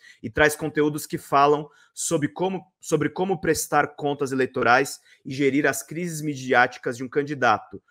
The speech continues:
Brugnera se apresenta como estrategista política e empresária na área de captação de recursos e emendas parlamentares aqui, de, aqui em Brasília. No ano passado, ela foi coordena-, coordenadora de, de campanha de Porciúncula,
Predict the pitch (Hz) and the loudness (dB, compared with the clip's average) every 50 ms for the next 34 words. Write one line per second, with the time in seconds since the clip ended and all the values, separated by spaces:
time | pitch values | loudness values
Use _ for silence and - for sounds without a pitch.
0 | _ _ _ _ 156 143 151 135 147 143 151 151 156 151 160 - - 151 147 135 | _ _ _ _ -2 -2 0 0 0 0 2 0 0 0 -4 -6 -2 -2 -2 -2
1 | 151 143 147 - 151 147 147 143 - 135 131 - 147 127 139 160 - 151 120 - | -2 -6 -6 -8 -6 -8 -8 -6 -6 -6 -6 -4 -4 -6 -6 -6 -8 -8 -8 -6
2 | 139 120 123 131 143 - - - - 165 165 - _ _ _ _ _ _ - 135 | -6 -4 -4 -4 -4 -6 -8 -8 -6 -8 -8 -8 _ _ _ _ _ _ -6 -6
3 | 151 156 143 156 151 135 127 151 151 156 147 147 143 143 143 139 - - 135 - | -6 -4 0 0 2 2 4 4 2 2 2 2 0 0 0 -4 -6 -10 -10 -8
4 | _ - 123 - - 139 139 131 139 123 - _ - 143 156 151 - - 165 - | _ -6 -4 -4 -4 -8 -8 -4 -4 -6 -6 _ -2 -2 -2 -2 -4 -10 -10 -12
5 | - - _ _ _ _ _ - 131 151 156 143 135 147 156 151 151 147 - - | -12 -16 _ _ _ _ _ -4 -2 -2 -2 -2 -2 -4 -4 -4 -4 -6 -4 -4
6 | 139 143 139 135 127 120 - 135 131 135 139 131 135 123 - - 147 139 139 139 | -2 0 -2 -2 -4 -4 0 2 2 2 2 -2 -8 -8 -8 -10 -14 -12 -12 -10
7 | 139 - - - 120 - - 143 143 143 147 147 139 113 110 120 123 110 104 104 | -12 -12 -12 -12 -14 -12 -10 -10 -4 -2 -2 -2 -2 -4 -6 -6 -6 -6 -6 -10
8 | 92 - _ _ _ _ _ _ _ _ _ _ - 127 143 151 156 151 147 143 | -12 -16 _ _ _ _ _ _ _ _ _ _ -8 -4 -4 -4 -2 -2 -4 -4
9 | 139 - 143 143 143 139 139 139 - 147 147 160 156 147 147 147 131 - - - | -2 -2 0 0 2 0 0 0 -2 -4 -2 -2 -2 -2 0 -2 -2 -4 -4 -4
10 | 151 135 139 147 143 135 131 147 160 170 165 147 - _ _ _ _ - 135 147 | -4 -2 -2 0 -2 -2 0 0 -2 -2 -2 -6 -10 _ _ _ _ -16 -16 -12
11 | - - 143 123 127 147 139 139 127 123 - 147 147 135 - - 143 139 151 170 | -8 -8 -8 -6 -6 -6 -6 -6 -8 -10 -8 -8 -6 -6 -6 -8 -8 -6 -6 -6
12 | 185 180 180 185 196 202 190 | -8 -6 -4 -2 -2 -4 -4